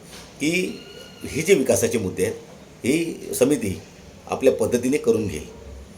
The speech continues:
सन्माननीय जे आमदार ज्या जर निवडून आलेच, अ, तर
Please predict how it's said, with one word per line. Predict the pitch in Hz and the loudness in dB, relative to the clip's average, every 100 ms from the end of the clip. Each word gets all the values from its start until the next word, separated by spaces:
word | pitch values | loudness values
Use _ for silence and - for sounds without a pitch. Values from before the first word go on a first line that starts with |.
| - - - - - - | -20 -20 -18 -16 -8 -2
सन्माननीय | 98 110 117 117 | 0 4 6 6
जे | 117 113 | 6 4
आमदार | 98 98 117 | 4 4 4
ज्या | 98 107 107 | 6 6 6
जर | 104 95 107 | 4 6 4
निवडून | 101 104 117 110 | 6 4 4 4
आलेच, | 107 104 - - - - - - - - | 6 4 2 -8 -14 -16 -18 -18 -12 -4
अ, | 90 87 131 | -2 2 4
तर | 156 | 4